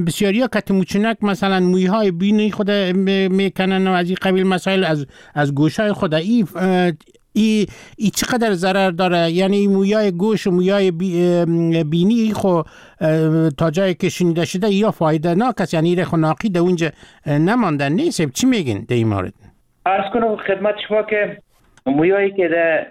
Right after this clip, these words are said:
Speaker 2: اه، بینی قرار داره و در قسمت دخولی خود مجرای گوش قرار داره، یا هم از خود وظایف داره. اه، البته، اه،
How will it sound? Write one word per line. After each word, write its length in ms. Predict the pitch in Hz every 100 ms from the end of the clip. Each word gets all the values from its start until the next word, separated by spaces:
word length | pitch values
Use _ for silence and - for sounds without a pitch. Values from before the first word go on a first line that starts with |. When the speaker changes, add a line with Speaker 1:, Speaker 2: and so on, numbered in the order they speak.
| _
Speaker 2:
اه، 320 | - 117 117 113
بینی 280 | 110 131
قرار 340 | 165 156 143 143
داره 240 | 139 139
و 460 | 139 127 120 113 110 - -
در 60 | -
قسمت 400 | - - 139 139 135 131 - - -
دخولی 520 | 127 135 139 160 143
خود 180 | 143 135
مجرای 480 | 131 123 123 147
گوش 240 | 139 160 165
قرار 280 | 147 147 143
داره، 340 | 143 139 139 - _ _
یا 100 | 147
هم 100 | 156
از 100 | 147
خود 240 | - 156 135
وظایف 420 | 123 117 127 131
داره. 300 | 101 92 - _ _ _ _ _ _ _ -
اه، 360 | 123 120 113 -
البته، 400 | 127 135 170 165
اه، 580 | 143 123 - 123 120